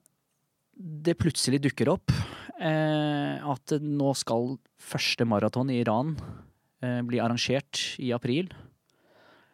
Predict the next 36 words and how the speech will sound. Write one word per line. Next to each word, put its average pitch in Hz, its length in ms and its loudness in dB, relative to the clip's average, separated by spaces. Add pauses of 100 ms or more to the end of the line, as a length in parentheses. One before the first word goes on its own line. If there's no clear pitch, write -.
(120)
Eh, 135 520 0
dette 123 320 -2
var 117 160 2
da 110 120 2
i 117 220 -2
to 120 160 -8
tusen 117 280 -6
og 113 220 -6
seksten, 139 480 -4 (760)
om 127 100 -6
jeg 123 100 -4
husker 120 180 -6
riktig, 139 260 -8
ja. 131 140 -8 (800)
Og, 151 320 6 (680)
og 156 160 0
dette 165 240 2
var 147 160 2
også 143 240 -2
da, 131 140 4 (100)
hadde 131 160 4
jeg, 127 280 4 (200)
<laughs> - 320 -16
det 143 140 0
skal 147 160 2
sies 135 180 4
at 135 80 2
jeg 143 140 4
hadde 113 180 4
jo 127 140 4 (500)
satt - 320 -4
meg 123 80 4
som 131 160 0
et 123 80 0
lite 123 180 2
mål 120 280 4